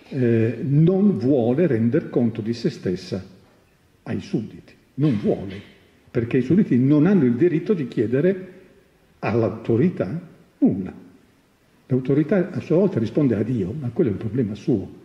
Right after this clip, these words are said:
Ma, eh, i cittadini, i sudditi che non sono cittadini devono solo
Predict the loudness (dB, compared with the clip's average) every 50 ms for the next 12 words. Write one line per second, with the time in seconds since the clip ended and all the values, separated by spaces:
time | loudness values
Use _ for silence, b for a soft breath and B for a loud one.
0 | B B B B B B B B B B _ -12 -10 -6 -4 -4 -4 -4 -2 0
1 | 2 2 2 2 0 -2 -4 -6 -6 -6 -6 -6 -4 -4 -2 0 0 0 2 0
2 | 0 0 0 0 0 -2 -4 -6 -2 -2 -2 0 2 0 2 2 0 0 0 0
3 | 0 0 0 2 4 4 4 4 2 0 0 0 2 4 2 2 4 2 2 0
4 | 0 0 -2 0 0 0 0 0